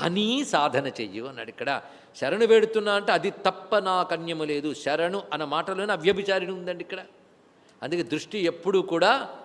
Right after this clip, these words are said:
ఆద్యం పురుషం ప్రపజ్యే. ఈ మంత్రం ఇవాళ మనం పుచ్చుకుందాం అను-, పుచ్చుకున్నాం అనుకుందాం. "తమేవ చాద్యం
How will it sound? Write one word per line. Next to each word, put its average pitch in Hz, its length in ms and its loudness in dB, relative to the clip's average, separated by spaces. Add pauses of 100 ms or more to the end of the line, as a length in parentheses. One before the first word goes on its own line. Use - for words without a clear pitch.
(260)
ఆద్యం 180 680 -2 (260)
పురుషం 165 600 -4
ప్రపజ్యే. 139 560 -2 (460)
ఈ 139 100 -6
మంత్రం 151 500 -4
ఇవాళ 151 220 4
మనం 139 160 -4
పుచ్చుకుందాం 147 580 -6
అను-, 131 120 -8 (280)
పుచ్చుకున్నాం 151 640 -6
అనుకుందాం. 151 420 -4 (340)
"తమేవ 254 500 6 (100)
చాద్యం 226 560 2